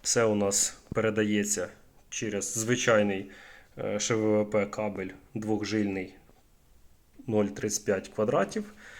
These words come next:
на ось такий пульт. Пульт у нас складається також, тут у нас акумулятор, е, ардуїнка, також передатчик, е, U A R T T L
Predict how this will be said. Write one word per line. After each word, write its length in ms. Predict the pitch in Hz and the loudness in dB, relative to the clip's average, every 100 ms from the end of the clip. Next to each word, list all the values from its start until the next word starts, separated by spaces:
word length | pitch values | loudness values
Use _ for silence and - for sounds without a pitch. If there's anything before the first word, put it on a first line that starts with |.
| - - - | -20 -12 -6
на 140 | 135 | 0
ось 240 | 165 127 - | 2 0 0
такий 320 | 110 - 110 | -2 -2 -4
пульт. 440 | 110 110 139 - - - _ - - - - - - - - - - - - - - - | -2 -2 -2 -6 -18 -20 _ -20 -20 -20 -20 -20 -20 -20 -20 -20 -20 -20 -20 -20 -20 0
Пульт 280 | 135 120 | 2 2
у 40 | 113 | 2
нас 340 | 107 104 - - | 4 2 0 -4
складається 640 | - 117 107 101 101 107 | -2 2 4 4 2 -2
також, 400 | 107 104 - 101 | -2 -2 -2 -4
тут 220 | 120 110 | -4 -2
у 40 | 104 | -2
нас 300 | 98 - - | -4 -6 -4
акумулятор, 720 | 120 117 131 175 208 208 202 - - _ - - - - - 98 | -2 2 4 6 6 4 -2 -6 -20 _ -20 -20 -20 -20 -12 -6
е, 80 | 98 95 95 95 101 | -4 -2 -2 0 2
ардуїнка, 920 | 107 107 107 107 165 202 - 180 175 - - _ - _ - - | 4 2 2 2 2 0 2 0 -2 -16 -20 _ -20 _ -20 -14
також 520 | - 110 - 98 - - - - - - | 2 2 2 -6 -6 -10 -20 -20 -20 0
передатчик, 760 | 113 107 104 98 - 98 - - - _ - - - - | 4 4 4 2 0 -6 -8 -20 -20 _ -20 -20 -12 -6
е, 60 | |
U 220 | 104 101 | -4 2
A 140 | 107 101 | 4 4
R 120 | - | 2
T 100 | 107 | -2
T 120 | 107 | 2
L 260 | 101 95 | 2 2